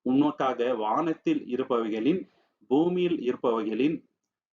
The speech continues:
நீருக்குள் இருப்பவைகளின் உருவத்தை, எந்த சிலையும் உருவப்படுத்தையும் செய்யக்கூடாது. நீ அவைகளுக்கு வணங்கக்கூடாது, அவைகளுக்கு சேவை செய்யக்கூடாது.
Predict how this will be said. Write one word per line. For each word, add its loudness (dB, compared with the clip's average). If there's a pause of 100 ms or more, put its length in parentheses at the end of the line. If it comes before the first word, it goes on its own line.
நீருக்குள் 0
இருப்பவைகளின் -2 (260)
உருவத்தை, 2 (280)
எந்த -2
சிலையும் 0 (420)
உருவப்படுத்தையும் 0
செய்யக்கூடாது. -2 (540)
நீ 2
அவைகளுக்கு 0
வணங்கக்கூடாது, -2 (480)
அவைகளுக்கு -2
சேவை 0
செய்யக்கூடாது. -2